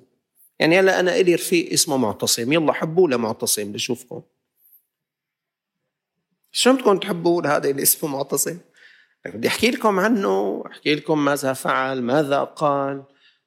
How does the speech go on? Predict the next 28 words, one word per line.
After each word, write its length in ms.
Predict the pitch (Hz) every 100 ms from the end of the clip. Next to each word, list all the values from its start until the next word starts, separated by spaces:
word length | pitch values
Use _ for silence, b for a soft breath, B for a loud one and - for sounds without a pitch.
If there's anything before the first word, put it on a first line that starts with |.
| -
ماذا 540 | 139 165 160 165 160
أنجز. 840 | 180 156 151 151 147 - - - -
يا 180 | 247
بتحبوه 500 | 185 175 - 165 175
يا 80 | 160
بتكرهوه. 640 | 139 - 143 131 139 147 147 _ _ _ - -
أما 180 | 170 185
هيك 160 | 190
على 120 | 135 151
الغميضة 420 | 156 151 131 131
خلص 360 | 147 117 110
حبينا 400 | - 151 147 123
معتصم. 540 | 117 104 - 110 107 110 _ _ _ _ _ _ - B B -
إيه 200 | 175 240
هذا 180 | 311 202
هيك 280 | 240 247 -
كلام، 400 | 170 233 247 170
يعني، 220 | 120 113 - _ _ _ _ _ _ _ _ _ _ B B B -
كلام 360 | 160 220 202
بكلام 380 | 139 120 160 180
ببلاش. 600 | 139 123 139 131 - - _ _ _ _ _
مرات 360 | 170 175 240 220
بتسأل 380 | - 240 190 180
المسلم: 600 | 175 196 185 160 147 135 _ _ _ _ _ _ _ _ _ _ _ _ _ _
"اقرأ 260 | 185 202 233
لي 120 | 233
خمس 320 | 180 214 185
أحاديث 760 | 156 - 135 123 110 - -